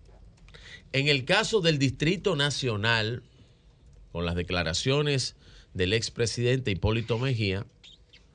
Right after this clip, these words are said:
de que, bueno, pero es una declaración personal del presidente Mejía, de que Carolina no aspire, ¿verdad?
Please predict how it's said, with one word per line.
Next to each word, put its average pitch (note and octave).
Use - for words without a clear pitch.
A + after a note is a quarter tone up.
de D3
que, D3+
bueno, D3+
pero E2
es F#2
una A#2+
declaración A#2+
personal F#2+
del D#2+
presidente F2
Mejía, B2+
de C#2+
que -
Carolina F#2
no F#2
aspire, G2+
¿verdad? C3